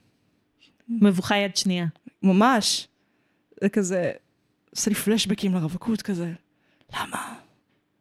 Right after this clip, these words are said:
Speaker 2: נועם?
Speaker 1: מה?
Speaker 2: את ערה?
Speaker 1: כן.
Speaker 2: מה שלומך?
Speaker 1: אני,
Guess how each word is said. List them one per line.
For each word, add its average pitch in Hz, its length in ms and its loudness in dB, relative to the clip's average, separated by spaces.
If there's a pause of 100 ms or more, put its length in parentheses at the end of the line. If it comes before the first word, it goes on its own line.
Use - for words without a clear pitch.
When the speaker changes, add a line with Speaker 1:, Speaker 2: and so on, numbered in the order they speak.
(1800)
Speaker 2:
נועם? 190 420 0 (300)
Speaker 1:
מה? 190 200 6 (540)
Speaker 2:
את 196 120 0
ערה? 175 220 -2 (500)
Speaker 1:
כן. 180 260 4 (300)
Speaker 2:
מה 185 100 0
שלומך? 185 280 2
Speaker 1:
אני, 180 120 0